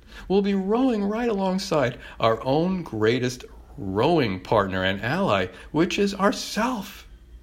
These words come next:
And we'd be rowing with way less resistance to our own stuff and our own feelings and our own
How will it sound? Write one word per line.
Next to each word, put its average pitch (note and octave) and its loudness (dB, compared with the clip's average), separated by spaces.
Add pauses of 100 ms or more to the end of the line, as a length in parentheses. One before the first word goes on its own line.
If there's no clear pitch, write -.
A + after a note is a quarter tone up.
(1300)
And G#2 0
we'd G#2+ 0
be A2 -2
rowing A2 2 (180)
with G2+ -4
way D3+ -2
less G#2+ 0
resistance G#2+ -2 (280)
to F#3 0
our C#3 -4
own E3 0
stuff - -4
and A#2+ -2
our A#2 -4
own F#3 0
feelings C#3+ -4
and G#2 -6
our G2 -6
own D#3 -2